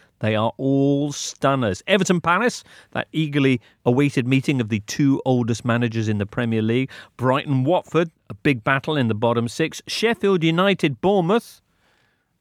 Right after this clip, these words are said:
um, and, uh, Man City West Ham. There are no Saturday three o'clock kickoffs. Don't look for them. They're not there on either this weekend or the next one, meaning that every single game will be televised.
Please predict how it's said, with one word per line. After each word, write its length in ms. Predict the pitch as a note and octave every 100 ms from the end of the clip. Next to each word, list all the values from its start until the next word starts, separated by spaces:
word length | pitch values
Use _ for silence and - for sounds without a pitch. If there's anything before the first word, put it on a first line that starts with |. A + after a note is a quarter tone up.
| -
um, 400 | G#2+ G#2+ G#2+ G#2+
and, 460 | B2+ B2 B2 B2 A#2+
uh, 120 | C3
Man 260 | B2+ E3+ F#3
City 240 | G3 E3+
West 320 | D#3 F3 D#3 -
Ham. 560 | D#3+ E3 D#3+ A#2 E2+ F2 _
There 80 | D3
are 60 | D#3
no 480 | D#3+ G3+ A3+ G2+ - _ _
Saturday 460 | - - C3+ B2 A2+
three 180 | - C#3
o'clock 240 | D3 - _
kickoffs. 520 | - F#3 C#3 G3 - -
Don't 140 | B2+ B2+
look 160 | -
for 80 | -
them. 140 | E3
They're 120 | D3+ A2
not 220 | A#2+ C3
there 360 | B2+ A#2 B2+ G3+ _ _ _ _
on 120 | A#2+ -
either 300 | C#3+ F#3 D3
this 180 | D#3 -
weekend 240 | D3 D3 D3
or 160 | E3
the 80 | G3+
next 260 | D3+ - -
one, 200 | G#2+ A2 - -
meaning 460 | - C#3 B3 A2+ G2
that 120 | A#2 -
every 320 | E3 D3 A#3+
single 320 | - F3 F#3
game 260 | E3 E3+ D#3+
will 180 | C3
be 140 | G3 G#3
televised. 500 | - E3+ G#3+ G#2+